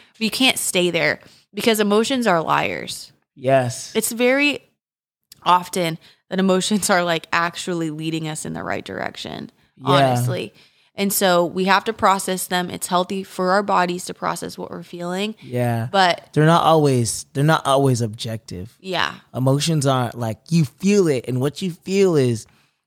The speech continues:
Speaker 2: is true. But sometimes they're not always objective. And therefore, like, I think that's why scripture talks about, like I referenced earlier, taking every thought captive and making it obedient to the knowledge of Christ.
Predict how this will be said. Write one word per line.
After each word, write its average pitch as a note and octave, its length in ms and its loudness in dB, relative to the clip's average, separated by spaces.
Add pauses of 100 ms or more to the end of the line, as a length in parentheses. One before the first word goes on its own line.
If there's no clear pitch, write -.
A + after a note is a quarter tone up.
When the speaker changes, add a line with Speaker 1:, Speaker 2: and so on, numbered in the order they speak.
(100)
Speaker 2:
is C3+ 220 -6
true. E3 640 2 (320)
But A#2 100 -10
sometimes D3+ 440 0
they're C#3+ 120 4
not - 240 0
always C3+ 480 2
objective. A#2 840 -2
And B2+ 220 0
therefore, C#3+ 640 4
like, A2 300 -4 (800)
I D3 60 -10
think D#3+ 220 0
that's C#3+ 260 2
why C#3 80 4
scripture C#3+ 400 -2
talks C3+ 340 0
about, A#2+ 300 2
like B2 160 -2
I A#2+ 80 2
referenced B2+ 460 0
earlier, B2+ 340 2 (500)
taking C#3+ 400 0
every C#3 300 4
thought C3 420 2
captive A#2 720 -4 (300)
and B2+ 140 0
making C#3+ 320 2
it C#3+ 180 2
obedient B2+ 640 0 (440)
to B2+ 420 0 (120)
the B2+ 140 0
knowledge B2+ 380 4
of G#2+ 100 -4
Christ. B2 460 -2